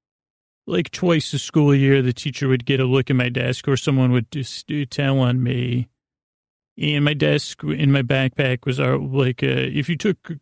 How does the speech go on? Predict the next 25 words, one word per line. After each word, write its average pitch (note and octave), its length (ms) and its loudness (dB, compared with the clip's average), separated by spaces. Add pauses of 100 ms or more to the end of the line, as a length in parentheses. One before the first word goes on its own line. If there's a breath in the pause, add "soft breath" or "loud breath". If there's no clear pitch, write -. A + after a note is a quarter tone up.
(240)
like, D#3 320 -2
you D#3+ 80 -4
couldn't G#3+ 240 2
really E3 280 2
replicate C3+ 640 0
it. B2+ 120 -4
It, C3+ 320 -2
I C3 60 0
don't C#3+ 220 2
understand C3+ 500 0
the B2+ 80 2
special - 540 -4
kind C#3+ 200 0
of B2 80 -4
chaos C3 720 -2
my C3 160 2
messiness C3 600 0
generated. C3 960 0 (1120)
But, F3 200 -2
you F3+ 100 -2
know, D3 120 2
there'd C3+ 220 2
be, C#3 180 2
like, C3 460 2
uh, C3 380 0